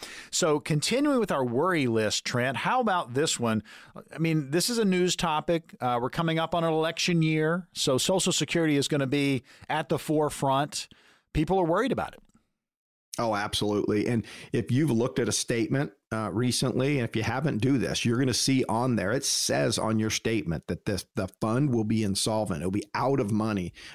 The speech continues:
Speaker 2: by two thousand thirty-three. <laughs> It tells you that on the statement. So that's kind of a scary thing. So people are calling in and,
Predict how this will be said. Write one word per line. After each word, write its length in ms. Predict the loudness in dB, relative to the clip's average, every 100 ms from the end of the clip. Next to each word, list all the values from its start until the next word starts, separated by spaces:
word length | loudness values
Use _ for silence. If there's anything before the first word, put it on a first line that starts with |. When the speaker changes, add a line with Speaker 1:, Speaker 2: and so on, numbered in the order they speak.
| -8
Speaker 2:
by 140 | -6
two 200 | 0 -2
thousand 440 | 0 -2 -2 -2 -2
thirty-three. 580 | -2 -4 -4 -4 -4 -8 -18
<laughs> 240 | -12 -4 -2
It 220 | -2 -4
tells 260 | -2 0 -2
you 100 | -2
that 180 | -2
on 100 | -2
the 80 | -4
statement. 540 | -2 -2 -2 -2 -6 -10 -18
So 160 | -8 -2
that's 240 | -2 -2
kind 220 | -2 0 0
of 80 |
a 40 | -2
scary 380 | 0 2 2 0
thing. 220 | -2 -2
So 120 | -2
people 380 | 0 0 0 -2
are 80 | -2
calling 460 | -4 -2 -2 -2
in 200 | -2 -2
and, 140 | -4